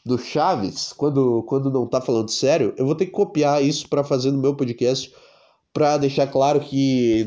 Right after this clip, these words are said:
nada do que eu tô falando aqui é, é sério. É, qual música que pode ser? Música dos Trapalhões? É, não, dos Trapalhões é meio merda. É Seinfeld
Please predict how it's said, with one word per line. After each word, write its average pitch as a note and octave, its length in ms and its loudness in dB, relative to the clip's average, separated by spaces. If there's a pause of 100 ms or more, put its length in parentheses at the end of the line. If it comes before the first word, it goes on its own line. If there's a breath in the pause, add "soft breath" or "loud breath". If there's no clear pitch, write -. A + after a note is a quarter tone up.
nada C#3 240 2
do B2+ 80 -4
que C#3 60 2
eu C3+ 60 2
tô B2+ 100 -4
falando C3 260 2
aqui C3 240 0
é, G#2+ 360 4
é G#2+ 40 2
sério. A#2 460 0
É, A2+ 120 0
qual F3 220 0
música F#3+ 320 0
que B2 60 -4
pode B2 240 0
ser? G#2 400 -4
Música C#3+ 760 2 (300)
dos - 240 -8
Trapalhões? C#3 1040 0 (840)
É, C#3+ 220 2
não, E3 160 0
dos - 180 -6
Trapalhões F3+ 440 -2
é E3+ 40 0
meio E3 140 2
merda. B2 220 -4 (440 loud breath)
É E3+ 480 2
Seinfeld G#3 1500 2